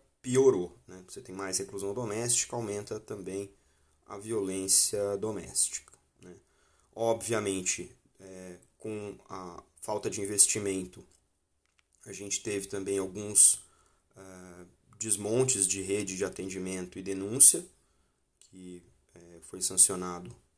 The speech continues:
pelo governo federal. Então, obviamente, isso reduz bastante a, a habilidade de reportar e se proteger desse tipo de violência,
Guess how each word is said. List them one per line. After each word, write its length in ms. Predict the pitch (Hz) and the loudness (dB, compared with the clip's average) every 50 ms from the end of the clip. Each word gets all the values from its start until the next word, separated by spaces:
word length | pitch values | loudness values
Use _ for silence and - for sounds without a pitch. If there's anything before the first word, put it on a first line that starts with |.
| _ _ _ - | _ _ _ -18
pelo 260 | 95 92 92 92 92 | -16 -14 -14 -14 -12
governo 360 | 92 95 92 87 92 87 87 | -10 -10 -10 -8 -8 -8 -6
federal. 640 | - - - - 123 113 95 95 104 127 147 143 127 - | -6 -4 -2 0 0 0 0 0 0 0 -2 -4 -6 -14
Então, 340 | - - - 95 92 95 | -16 -16 -14 -12 -12 -10
obviamente, 540 | 92 92 90 98 90 90 92 95 92 92 - | -10 -10 -10 -10 -8 -8 -8 -8 -8 -6 0
isso 200 | 95 - - 104 | 2 2 2 2
reduz 680 | 98 101 101 95 - 104 104 107 - - - - - - - _ _ _ _ _ _ _ _ | 2 0 -2 -2 -2 -4 0 8 10 10 10 10 6 0 -12 _ _ _ _ _ _ _ _
bastante 880 | - 104 101 92 - - - - 104 113 131 135 131 - - 92 90 90 - _ _ _ _ _ - | -6 -2 4 6 6 6 6 6 4 4 4 2 2 0 -2 -4 -6 -10 -14 _ _ _ _ _ -20
a, 340 | 90 87 87 87 85 85 - - _ _ _ | -20 -20 -20 -20 -20 -20 -20 -20 _ _ _
a 120 | - 92 | -16 -16
habilidade 680 | 90 90 95 92 92 90 87 90 92 95 95 90 90 82 | -14 -12 -10 -10 -10 -8 -6 -4 -2 -2 -2 -4 -6 -10
de 320 | 85 85 85 85 85 85 | -12 -14 -12 -12 -12 -8
reportar 680 | 85 92 95 - - 98 87 80 - - 92 98 101 98 | -6 -6 -6 -4 -4 -4 -4 -4 -4 -4 -2 0 2 4
e 60 | 95 | 4
se 160 | - - 92 | 4 4 4
proteger 600 | - - - - - 92 87 85 85 92 104 117 | 0 -6 -16 -14 -12 -12 -10 -10 -8 -6 -6 -6
desse 260 | 95 92 90 - - | -4 -2 -2 -2 -2
tipo 240 | - - 90 90 - | -4 -8 -12 -12 -14
de 100 | 95 98 | -14 -12
violência, 560 | 98 120 139 143 107 95 104 117 120 - - | -8 -6 -6 -4 -4 -6 -4 -4 -4 -4 -6